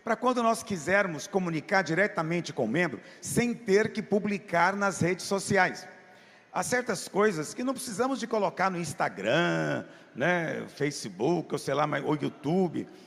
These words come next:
Tem coisas que é bom a gente mandar diretamente para o seu celular. Quantos irmãos se inscreveram? Colocou o seu nome. Quantos irmãos gostariam de se inscrever ainda? Muitos irmãos. É, não saiu, acho, na revista, porque eu não achei.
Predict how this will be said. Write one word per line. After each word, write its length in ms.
Tem 140
coisas 420
que 120
é 40
bom 300
a 60
gente 240
mandar 320
diretamente 640
para 120
o 80
seu 520
celular. 600
Quantos 240
irmãos 300
se 120
inscreveram? 540
Colocou 380
o 40
seu 160
nome. 300
Quantos 240
irmãos 280
gostariam 600
de 100
se 140
inscrever 420
ainda? 320
Muitos 340
irmãos. 480
É, 100
não 240
saiu, 420
acho, 280
na 80
revista, 440
porque 160
eu 80
não 160
achei. 440